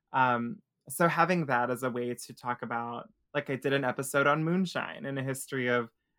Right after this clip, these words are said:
uh, women bootleggers, which is something I've always been interested in. And being able to just go off the rails and talk about whatever I want, and people who are really interested in this kind of history, having that as an option, uh, to go further with me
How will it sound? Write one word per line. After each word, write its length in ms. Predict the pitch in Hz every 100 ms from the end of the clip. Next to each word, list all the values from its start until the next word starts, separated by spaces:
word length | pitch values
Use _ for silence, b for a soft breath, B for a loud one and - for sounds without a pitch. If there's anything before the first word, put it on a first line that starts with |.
| _
uh, 160 | 127 123
women 280 | 120 143 147
bootleggers, 680 | 180 - 131 117 120 120 -
which 140 | 135
is 120 | 139
something 240 | - 139 143
I've 120 | 143
always 320 | 139 160 139
been 140 | - 120
interested 420 | 113 120 - 123
in. 300 | 117 - 135 - _ _ _ _ -
And 140 | 143
being 220 | 135 156 147
able 180 | 131 131
to 120 | 131
just 400 | 123 120 - - 135
go 180 | 143 131
off 220 | 120 -
the 100 | 131
rails 400 | 120 120 120 113
and 100 | 123
talk 260 | 127 120
about 180 | 123 123
whatever 360 | 123 120 113 120
I 80 | 120
want, 380 | 117 117 143 -
and 160 | 139 135
people 300 | 139 123 135
who 100 | 135
are 100 | 127
really 260 | 127 127
interested 640 | 123 123 135 - 135 127 123
in 280 | 120 123 - _ _ -
this 140 | 135
kind 200 | - 139
of 80 | 127
history, 420 | 131 - - 131
having 360 | 127 123 131 131
that 240 | 123 120
as 80 | 117
an 100 | 123
option, 540 | 123 120 - 170 190 208 _ _ _ -
uh, 100 | 131
to 140 | -
go 400 | 131 127 123 123 -
further 440 | 135 127 123 120
with 180 | 117 117
me 520 | 120 120 131 180 196